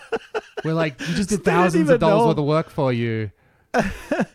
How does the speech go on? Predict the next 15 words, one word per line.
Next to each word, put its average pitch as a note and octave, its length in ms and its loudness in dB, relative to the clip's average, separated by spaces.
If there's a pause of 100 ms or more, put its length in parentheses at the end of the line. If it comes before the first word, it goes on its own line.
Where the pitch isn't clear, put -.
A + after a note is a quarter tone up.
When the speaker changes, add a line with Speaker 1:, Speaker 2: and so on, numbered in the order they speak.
(420)
Speaker 1:
Like, F3+ 200 -4
"We A#3 80 -2
just A3+ 260 0
put A#3 160 2
in G#3 360 4 (640)
an D#3+ 220 -2
Ethernet E3+ 540 0
system D3+ 540 0
into C#3 140 -4
your C#3+ 440 -2 (180)
house C#3+ 380 -2
and C3+ 80 -6
you C3 60 -4
just B2+ 220 -4 (380)
p-, B2+ 100 -6